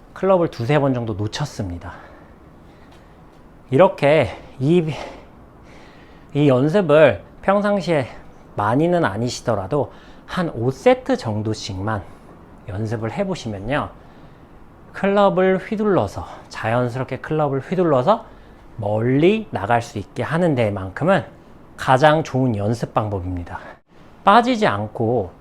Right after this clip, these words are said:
한 달 정도만 꾸준히 해보시면요. 폭발적인 비거리 향상을 누리실 수 있을 거라고 생각합니다. 끝으로 제가 드라이버를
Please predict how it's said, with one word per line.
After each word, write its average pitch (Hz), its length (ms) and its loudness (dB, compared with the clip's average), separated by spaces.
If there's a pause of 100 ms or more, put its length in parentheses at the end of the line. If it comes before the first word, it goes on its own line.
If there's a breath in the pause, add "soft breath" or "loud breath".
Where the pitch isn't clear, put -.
한 233 220 -2
달 247 200 2
정도만 185 420 -2
꾸준히 214 400 0
해보시면요. 131 720 -2 (360 loud breath)
폭발적인 233 720 0
비거리 120 340 0
향상을 113 380 -4
누리실 110 340 -2
수 101 140 -10
있을 127 280 -6
거라고 113 300 0
생각합니다. 131 640 -4 (460 loud breath)
끝으로 175 640 6
제가 117 260 0
드라이버를 160 720 4